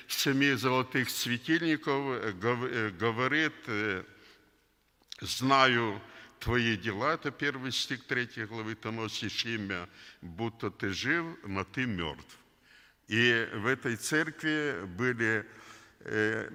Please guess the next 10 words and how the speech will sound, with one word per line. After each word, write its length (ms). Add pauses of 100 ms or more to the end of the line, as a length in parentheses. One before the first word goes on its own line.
(100)
написано, 680
впрочем, 480
у 40
тебя 200
в 60
Сардисе 680
есть 320
несколько 640
человек, 600
которые 800